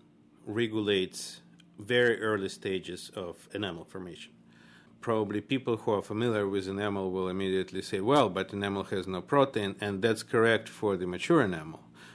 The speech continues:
However, during the formation of enamel, it's plenty of protein there. About a third of, uh, early enamel is a protein, and it's protein gel, and it's self-assembled protein gel.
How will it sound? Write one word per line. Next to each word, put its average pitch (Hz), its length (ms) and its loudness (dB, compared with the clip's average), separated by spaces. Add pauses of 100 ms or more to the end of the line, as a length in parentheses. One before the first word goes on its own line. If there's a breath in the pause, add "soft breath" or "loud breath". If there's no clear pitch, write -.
(120 loud breath)
However, 107 600 6
during 107 580 2
the 95 180 0
formation 131 600 0
of 104 140 -2
enamel, 90 540 -4 (720 loud breath)
it's 104 180 -6
plenty 143 400 4
of 104 140 -2
protein 143 400 0
there. 90 180 0
About 107 320 4
a 95 80 0
third 143 400 4
of, 95 240 0
uh, 95 300 2 (160)
early 117 380 4
enamel 98 580 -2
is 92 240 -4
a 90 40 -10
protein, 95 680 -2 (100)
and 98 300 -4
it's 95 160 -4
protein 139 580 2
gel, 113 460 0 (600 loud breath)
and 98 320 0
it's 101 180 -2
self-assembled 127 960 2
protein 82 460 -12
gel. - 320 -16